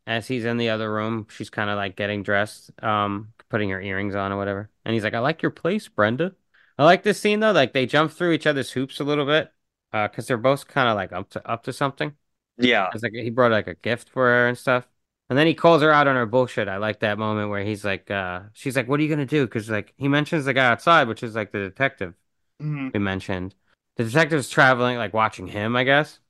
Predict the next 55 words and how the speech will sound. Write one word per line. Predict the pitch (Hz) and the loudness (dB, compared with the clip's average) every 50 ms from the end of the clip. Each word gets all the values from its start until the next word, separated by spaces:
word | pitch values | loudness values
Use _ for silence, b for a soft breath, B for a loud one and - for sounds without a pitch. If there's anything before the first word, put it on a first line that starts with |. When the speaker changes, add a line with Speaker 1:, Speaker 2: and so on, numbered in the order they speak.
| _ _ _ _ _ - | _ _ _ _ _ -6
Speaker 1:
Um, | - 104 104 107 | -2 0 2 2
Speaker 2:
You're | 123 127 | 4 4
right. | 117 104 95 | 4 4 2
Speaker 1:
or | 117 127 127 | 2 2 4
her, | 123 143 139 139 135 | 6 8 6 6 6
'cause | - - 120 107 | 4 0 0 0
he | 117 110 | 0 -2
kinda | - 123 117 107 | 0 0 0 2
knows, | 104 107 107 98 - | 0 0 -2 -2 -2
like, | 107 98 - | -6 -6 -4
something's | - 104 101 98 104 104 95 | -4 -6 -4 -2 -4 -4 -2
going | - 107 104 104 | -2 -2 -2 0
on | 101 98 98 | -2 -4 -4
between | 95 - - 104 95 | -4 -6 -6 -6 -4
both | 90 90 92 101 | -4 -4 -4 -2
of | 110 | -2
them. | 113 117 120 120 - _ _ _ _ _ _ _ _ - | -2 -2 -2 -4 -6 _ _ _ _ _ _ _ _ -8
And | 101 98 101 98 - | -6 -6 -4 -4 -2
so, | - 123 110 107 | 0 0 0 0
but | 104 - 107 - | 0 -2 -2 0
she's | - 170 190 196 | 0 0 2 4
not | 226 151 98 | 2 2 2
aware | 95 95 90 92 | 0 -2 -2 -4
of | 90 87 | -4 -6
the | 92 90 | -8 -10
detective. | 90 87 - 101 87 - _ - 87 - | -10 -8 -6 -6 -8 -6 _ -16 -16 -8
So | - - 117 110 | -4 -2 -2 0
now | 113 123 135 139 | 2 2 2 2
she's | 120 - 123 104 | 2 -2 -4 -4
like, | 98 90 123 | -4 -4 -4
"Oh, | 139 117 | -6 -6
shit, | - - 156 127 | -4 -2 -2 -2
what's | 107 104 - - | -2 -4 -6 -4
going | 135 123 120 120 | -2 0 0 0
on | 113 104 | 0 -2
with | 98 - | -2 -2
that?" | 123 131 110 95 - - | -2 -2 -2 -4 -6 -12
Like, | - 90 87 - | -16 -18 -16 -16
she | - - - 135 | -18 -8 -6 -2
Speaker 3:
Yeah. | 135 147 | -2 -2
Speaker 1:
doesn't | 139 123 135 123 | -2 -2 -2 -2
really | 113 120 131 123 120 110 | 0 0 2 2 2 2
know | 107 120 131 | 2 4 4
what's | 135 135 - | 4 2 2
going | - 160 151 151 151 | 2 2 2 2 2
on. | 156 156 156 147 | 2 0 0 -2
She | - - 139 | -2 -4 -6
just | 151 143 - | -6 0 0
wants | - 156 - | 0 0 2
to | 156 | 2
know | 139 131 117 | 2 4 4
more | 117 120 117 | 4 4 4
about | 110 110 104 - | 2 2 0 -2
the | 98 | -6
sword. | - - - 143 147 131 113 107 110 | -12 -8 -4 -2 0 0 0 -2 -4